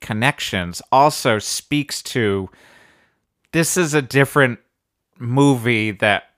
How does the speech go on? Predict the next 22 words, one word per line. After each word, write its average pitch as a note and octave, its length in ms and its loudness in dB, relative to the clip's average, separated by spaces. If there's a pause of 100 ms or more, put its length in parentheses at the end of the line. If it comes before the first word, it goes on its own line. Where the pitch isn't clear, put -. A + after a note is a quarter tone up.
(120)
than A2+ 280 -4
we A#2 100 -2
usually A#2 640 2
watch, F#2+ 500 0
me G2+ 180 -4
and E2+ 140 -10
Frank. D#2+ 340 -8
We A#2 100 -2
have A2 100 -2
talked C3+ 280 0
about B2 220 0
this A#2+ 140 -6
before. G#2+ 580 -2
Like, F2 320 -8 (460)
this C#3 440 2
is C3+ 340 2
the B2 200 0
so A#2+ 640 0 (120)
bad A2+ 360 2
it's G#2 240 -4
good G2 760 -4
<laughs> - 40 -10